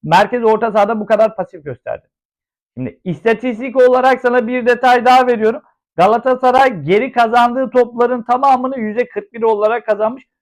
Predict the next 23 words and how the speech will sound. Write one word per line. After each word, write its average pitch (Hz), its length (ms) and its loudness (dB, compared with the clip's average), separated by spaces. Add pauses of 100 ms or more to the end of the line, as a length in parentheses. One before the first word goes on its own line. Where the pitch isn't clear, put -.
(200)
Üçüncü 262 420 -6
bölgeye 262 380 2
pas 262 320 0
rotasyonunda 233 580 -2
kaybetmiş. - 480 -4 (360)
Fenerbahçe'de 247 640 0
yüzde 240 360 -4
otuz 233 360 0
sekiz 233 320 -6
geri 220 220 -2
kazandığı 214 480 -2
topları 220 460 -4
birinci 220 320 -8
bölgeden 220 380 -2
oyun 214 220 -6
kurma 196 300 -10
üzerine 165 320 -8
kurmuş. 101 340 -20 (500)
Bu 180 120 -4
ne 254 140 0
demek 214 320 -2
biliyor 214 180 -2
musun? 139 180 -16